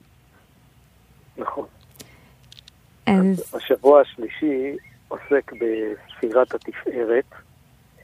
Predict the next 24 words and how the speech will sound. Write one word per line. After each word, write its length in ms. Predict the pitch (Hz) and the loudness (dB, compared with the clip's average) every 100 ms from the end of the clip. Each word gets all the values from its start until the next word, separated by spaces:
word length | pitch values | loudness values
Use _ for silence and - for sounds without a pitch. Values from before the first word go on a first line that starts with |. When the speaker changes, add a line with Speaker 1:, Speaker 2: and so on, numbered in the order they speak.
| _ - _ _ - | _ -20 _ _ -4
Speaker 1:
ספירת 300 | 123 131 - | 4 4 4
התפארת, 680 | - - - 147 127 131 - - | 0 -4 0 2 4 2 0 -10
אה, 100 | 110 - | -10 -8
כשמה 360 | 117 135 131 | -10 -2 0
כן 260 | 127 143 127 | 0 -2 -4
היא, 180 | 110 120 104 | -6 -10 -10
זה 120 | 113 | -12
מצב 380 | 113 110 _ 139 113 | -12 -14 _ 0 0
הרמוני. 580 | 92 117 117 127 131 110 - _ _ _ _ _ - _ - _ _ _ _ - | -6 -6 -2 0 -2 -6 -14 _ _ _ _ _ -20 _ -20 _ _ _ _ -10
בשבוע 380 | - 120 147 151 | -4 2 4 4
השלישי 360 | - 127 - | 2 -8 -8
של 140 | - 139 - | -4 -4 -4
ספירת 300 | - 131 131 | 2 4 6
העומר 340 | 135 139 131 | 4 4 0
אנחנו 600 | 113 113 - 113 110 110 107 _ - - _ _ 120 | -2 -6 -10 -12 -10 -12 -14 _ -20 -20 _ _ -10
אמורים 340 | 113 117 143 | -4 0 2
לעבוד 400 | 135 123 113 135 | 4 2 4 4
על 140 | 135 123 | 4 4
ההרמוניה 800 | 117 120 110 117 131 139 135 | -2 -4 -2 0 0 0 0
הפנימית 460 | 123 - 120 123 120 | 0 -4 -10 -8 -10
שלנו. 420 | - 117 113 107 - _ _ _ _ - _ | -6 -6 -6 -12 -20 _ _ _ _ -20 _
לא 160 | 143 151 | 6 8
איזשהו 560 | 139 139 - 131 123 | 6 -2 -2 0 2
היי 380 | 131 139 143 151 | 4 6 6 2